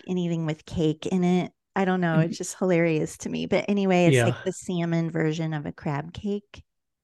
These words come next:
Speaker 1: Or the
Speaker 2: I've done
Speaker 1: crab
Speaker 2: that
Speaker 1: cake
Speaker 2: before.
Speaker 1: version of
Speaker 2: I've done that
Speaker 1: salmon.
Speaker 2: before. Yeah.
Speaker 1: Yeah,
Speaker 2: Uh,
Speaker 1: and
Speaker 2: and did you use fresh salmon?
Speaker 1: Well, no, I use canned.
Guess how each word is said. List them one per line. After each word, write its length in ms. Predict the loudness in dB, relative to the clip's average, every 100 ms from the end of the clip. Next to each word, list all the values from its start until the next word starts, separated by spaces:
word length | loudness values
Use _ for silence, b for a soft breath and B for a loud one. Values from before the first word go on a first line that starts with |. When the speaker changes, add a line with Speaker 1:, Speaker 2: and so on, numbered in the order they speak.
| _ _ _ _ _ _ _ _ 0
Speaker 1:
Or 160 | 2 2
the 120 | 2
Speaker 2:
I've 160 | 4
done 180 | 4 4
Speaker 1:
crab 100 | 2
Speaker 2:
that 120 | -2
Speaker 1:
cake 200 | -2 -2
Speaker 2:
before. 220 | 2 2 2
Speaker 1:
version 180 | 0
of 80 | 0
Speaker 2:
I've 80 | 2
done 120 | 4
that 120 | 2
Speaker 1:
salmon. 120 | 0 -6
Speaker 2:
before. 380 | -4 -4 -4 -4
Yeah. 280 | 0 0 -2 B -6
Speaker 1:
Yeah, 400 | 0 2 2 2 2
Speaker 2:
Uh, 60 |
Speaker 1:
and 120 | 4
Speaker 2:
and 180 | 6 6
did 160 | 4 4
you 80 | 2
use 240 | 2 2
fresh 300 | 2 0 0
salmon? 300 | 0 0 -2 _ _ _ _ -4
Speaker 1:
Well, 340 | 0 2 0
no, 300 | -2 -2 0
I 100 | 2
use 320 | 2 0 -4
canned. 720 | -10 -8 -6 -4 -6 -8 -12